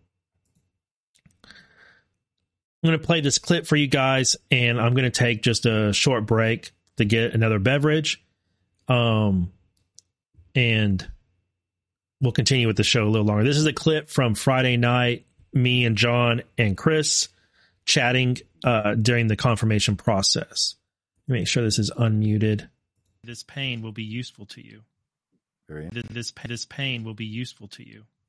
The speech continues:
Speaker 2: Very interesting. Well,
Speaker 1: Like
Speaker 2: I
Speaker 1: it.
Speaker 2: like that. Uh, the Meerkat says, "If Trump caught them all, as we've heard, maybe he knows enough to control Kevin McCarthy.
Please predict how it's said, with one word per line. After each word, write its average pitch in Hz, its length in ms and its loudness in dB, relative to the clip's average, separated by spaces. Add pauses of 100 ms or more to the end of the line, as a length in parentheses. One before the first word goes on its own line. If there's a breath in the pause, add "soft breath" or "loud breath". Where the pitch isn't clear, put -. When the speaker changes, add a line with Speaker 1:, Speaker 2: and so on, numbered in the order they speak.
(640)
Speaker 2:
Very 76 160 -14
interesting. 65 640 -18 (800)
Well, 80 140 -10
Speaker 1:
Like 82 60 -6
Speaker 2:
I 82 40 -10
Speaker 1:
it. 90 40 -8
Speaker 2:
like 104 180 -8
that. 62 220 -14 (1400)
Uh, 104 320 0
the 98 120 -10
Meerkat 123 600 0
says, 113 680 -2 (240)
"If - 220 -12
Trump 139 260 -6
caught 127 260 -2
them 113 160 -4
all, 113 320 -2
as 101 240 -8
we've 98 220 -12
heard, 101 400 -6
maybe 104 300 -8
he 104 100 -8
knows 104 240 -8
enough 98 260 -10
to - 80 -20
control 98 600 -10 (400)
Kevin 101 180 -10
McCarthy. 104 720 -8